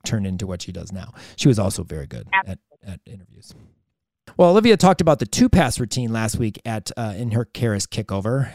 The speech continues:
Speaker 1: And I just wanted to quickly just mention, she asked us to kinda give our opinion on it. And I'm fine with the two-pass routine so long as the tumbling is not so-called cheesy.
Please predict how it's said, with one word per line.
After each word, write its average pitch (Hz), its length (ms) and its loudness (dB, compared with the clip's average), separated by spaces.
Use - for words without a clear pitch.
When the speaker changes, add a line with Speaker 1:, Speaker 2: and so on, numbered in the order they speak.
Speaker 1:
And 135 260 -4
I 185 140 2
just 208 140 2
wanted 135 180 0
to 113 60 -4
quickly 117 340 -2
just 107 240 -6
mention, 113 360 -4
she 117 220 -4
asked - 360 -10
us 110 260 -8
to 101 400 -4
kinda 101 240 -6
give 101 220 -6
our 98 260 0
opinion 101 520 -2
on 95 160 -8
it. - 180 -12
And 127 360 -4
I'm 269 260 4
fine 127 420 -2
with 101 100 -6
the 104 60 -10
two-pass 120 440 -4
routine 123 540 -6
so - 180 0
long 180 260 0
as 190 100 0
the 139 80 -4
tumbling 151 560 0
is 113 220 -10
not 120 300 -6
so-called 117 600 -4
cheesy. 98 560 -6